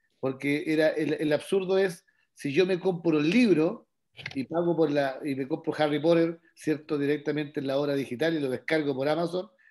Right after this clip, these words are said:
la respuesta, ¿hay impuesto adicional? La respuesta sí. Es una regalía, un derecho a autor con treinta por ciento.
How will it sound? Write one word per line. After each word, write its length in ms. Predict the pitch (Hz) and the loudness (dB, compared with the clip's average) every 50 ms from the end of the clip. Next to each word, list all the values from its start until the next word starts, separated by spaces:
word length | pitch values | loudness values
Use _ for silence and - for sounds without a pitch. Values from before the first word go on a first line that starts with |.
| _ | _
la 120 | - 131 123 | -8 -6 -4
respuesta, 580 | 127 131 - - 165 156 160 - 170 160 151 - - | -4 -4 0 0 0 0 0 0 0 0 0 0 0
¿hay 140 | 156 160 | 2 2
impuesto 320 | 165 165 165 180 175 - 175 | 2 0 0 -4 -2 0 -2
adicional? 420 | 160 151 165 180 190 220 226 - _ _ - | -2 0 0 0 0 -2 -4 -10 _ _ -8
La 120 | 127 117 | -6 -4
respuesta 300 | 123 117 123 131 117 131 | -4 -2 -4 -4 -6 -6
sí. 340 | - - 147 113 - - - _ _ _ _ _ _ - | -4 -4 -4 -4 -4 -8 -18 _ _ _ _ _ _ -6
Es 100 | - 127 | -4 -2
una 140 | 135 135 | -2 -2
regalía, 500 | 127 117 127 123 127 123 131 147 175 185 | -2 0 0 0 0 0 0 0 2 2
un 60 | 175 160 | 2 2
derecho 260 | 143 143 143 - 127 | 2 0 0 -2 -4
a 40 | 127 | -6
autor 380 | 123 - - 180 190 220 220 - _ _ _ _ _ | -4 -2 -2 0 0 -2 -6 -10 _ _ _ _ _
con 180 | - 139 143 143 | -4 -4 -4 -2
treinta 280 | 143 147 151 147 147 | 0 0 0 2 0
por 120 | 139 139 135 | -2 -2 -2
ciento. 380 | - - 180 143 110 - - | 0 0 0 0 -2 -8 -16